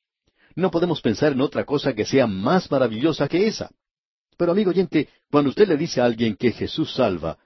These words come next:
y guarda y satisface, ¿está usted diciendo la verdad? "Ah", dice usted, "esa es la verdad". Sí, sí, claro que lo es. Pero, ¿eso es una realidad en su propia vida?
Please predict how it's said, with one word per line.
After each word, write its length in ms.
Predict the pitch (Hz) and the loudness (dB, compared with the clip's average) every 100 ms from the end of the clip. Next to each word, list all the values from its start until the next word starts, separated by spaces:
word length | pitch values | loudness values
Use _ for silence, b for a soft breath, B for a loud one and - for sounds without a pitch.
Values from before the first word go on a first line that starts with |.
| _ | _
y 140 | 120 | -2
guarda 500 | 104 104 143 113 85 | 0 2 2 2 -4
y 20 | 90 | -4
satisface, 800 | 110 - 101 - 147 - 95 - _ _ _ _ - | -4 -4 -6 0 0 0 -6 -6 _ _ _ _ -8
¿está 280 | 101 - | -6 -4
usted 260 | 101 - 107 | -4 0 -2
diciendo 480 | 101 95 104 98 104 | -2 -6 -6 -6 -2
la 100 | 107 | -2
verdad? 380 | 113 120 165 - _ _ _ _ _ _ - | 0 0 0 -2 _ _ _ _ _ _ -6
"Ah", 320 | 92 110 165 | 0 2 2
dice 220 | 147 131 | 2 0
usted, 240 | 117 120 - B | 0 0 0 B
"esa 320 | 113 - 92 | -2 2 4
es 220 | 123 214 | 6 6
la 100 | 214 | 4
verdad". 380 | 139 113 87 76 _ _ | 0 2 0 -2 _ _
Sí, 260 | - 160 226 | -2 0 2
sí, 240 | 233 269 | 0 0
claro 260 | - 160 - | 0 0 0
que 120 | 202 | 0
lo 100 | 190 | 2
es. 320 | 294 - - _ _ _ _ | 0 -2 -8 _ _ _ _
Pero, 240 | 156 143 - _ _ - | 2 2 -2 _ _ -2
¿eso 420 | 117 131 - 117 | 4 4 4 2
es 280 | 110 139 117 | 2 2 -2
una 200 | 110 101 | 0 2
realidad 560 | 104 92 90 90 117 | 2 0 -2 0 0
en 140 | 120 92 | 0 -4
su 300 | - 151 175 | 0 0 2
propia 340 | 185 175 180 | -4 -2 -2
vida? 320 | 180 196 214 | -2 -4 -6